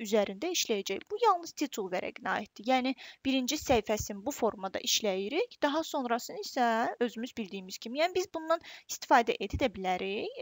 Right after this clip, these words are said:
etməyə də bilərik. Sadəcə bu hazır şəkildə var burada. Sonra, ə, пустая страница, yəni blank page nə deməkdir? Əlavə səhifə artırmaq. Yəni, mən əgər bura əlavə səhifə artırıramsa, baxırsınız, bircə dənə bu səhifə artdı.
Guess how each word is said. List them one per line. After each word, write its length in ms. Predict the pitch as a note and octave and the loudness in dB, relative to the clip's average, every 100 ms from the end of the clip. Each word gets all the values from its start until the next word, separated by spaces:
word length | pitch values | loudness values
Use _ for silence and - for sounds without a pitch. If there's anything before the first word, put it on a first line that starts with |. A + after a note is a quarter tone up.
| D4+ | -8
etməyə 300 | - - - | -8 -10 -10
də 80 | |
bilərik. 300 | - - B3 | -4 -4 -4
Sadəcə 420 | - D#4+ C#4+ D#4 D#4+ | -2 -2 -2 -4 -4
bu 160 | C4 | -4
hazır 320 | C4 G#3 G3 - | 0 0 0 -2
şəkildə 480 | A3+ - F#3+ C#4+ | -2 -4 -6 -4
var 240 | C4+ G3+ - | 0 0 0
burada. 320 | G3+ - - - _ - - - - - - | -10 -12 -12 -12 _ -20 -20 -18 -18 -20 -16
Sonra, 480 | - A4+ B4 G4 F4 - | 4 4 6 4 4 4
ə, 120 | - B3+ B3 B3 B3 B3 - | 2 4 6 8 8 8 4
пустая 400 | F#4+ - C4+ A#3+ | -2 0 2 2
страница, 600 | - A3+ G3+ - - A3+ | 2 0 0 -4 -2 0
yəni 280 | E4 D#4+ C4 | 2 0 2
blank 340 | D4+ F4+ - | 6 6 4
page 360 | - D4 - A#3+ | -2 0 0 0
nə 120 | A3+ | 0
deməkdir? 440 | G3 F#3 G3+ G#3 - | -2 -6 -2 0 2
Əlavə 340 | F4+ F4+ F4 F#4+ | 6 6 4 2
səhifə 360 | - A#3 - - | 2 2 0 -2
artırmaq. 520 | G3 - G#3 G3+ G3+ | -2 -4 -10 -8 -10
Yəni, 400 | B3+ D#4 E4+ B3+ | 2 6 6 4
mən 320 | G#3+ A#3+ C#4+ A#3 | -2 0 0 0
əgər 320 | A3 G#3+ F#3+ | -4 -2 -4
bura 200 | A#3+ C4 - | -2 0 2
əlavə 360 | A3+ G3+ F#3 | 0 0 -2
səhifə 380 | - C4 A#3+ B3+ | -4 -2 0 0
artırıramsa, 720 | B3 - D4+ D#4 D4+ - D#4 F#4 - - - - - | 0 -2 -6 -6 -8 -2 0 0 -4 -18 -18 -18 -6
baxırsınız, 440 | - - A3+ F4 F4 | -4 -2 -2 -6 -6
bircə 360 | - B3 B3 A#3 | -6 -4 -2 0
dənə 300 | G#3+ G3 G3+ B3+ F4+ | -2 0 0 0 -2
bu 120 | A#3+ A#3 | -6 -2
səhifə 440 | - G#3 - - | 0 0 0 -2
artdı. 540 | - A#3+ - - B3 | 2 2 2 2 2